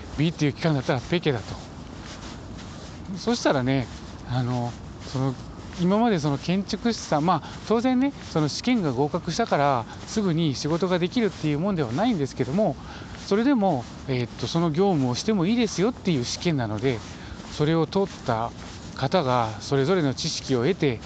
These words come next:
やっていったことと、えー、それを一気にね、えー、ダメですよの一点張りで、えー、覆される、えー、この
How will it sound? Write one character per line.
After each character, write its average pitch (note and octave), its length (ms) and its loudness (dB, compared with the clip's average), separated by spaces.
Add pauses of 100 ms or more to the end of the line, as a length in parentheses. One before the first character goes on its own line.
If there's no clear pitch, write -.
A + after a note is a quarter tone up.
(360)
や B2+ 100 0
っ - 40 -4
て - 180 0
い - 20 4
っ C#3+ 40 -4
た C#3+ 160 0
こ D#3 140 -2
と F#3+ 140 2
と、 D3 340 2 (540)
え A2+ 220 -2
ー、 - 500 -10
そ D#3 120 0
れ F3 80 4
を E3+ 100 4
一 A3 100 0
気 - 220 -2
に C3+ 100 4
ね、 A#2 200 -2 (360)
え B2+ 140 2
ー、 - 20 -2
ダ C#3+ 120 2
メ G#3 120 4
で D#3+ 120 2
す - 140 -2
よ D3+ 100 4
の B2+ 200 2 (100)
一 D#3 80 -4
点 F#3 280 2
張 E3+ 160 4
り - 20 -2
で、 D#3+ 180 2 (400)
え C3 120 2
ー、 - 80 -8
覆 F3 480 2
さ F#3 120 2
れ F3+ 80 4
る、 C#3+ 200 2 (600)
え - 20 0
ー、 C3 260 0
こ D3 140 2
の C#3+ 280 2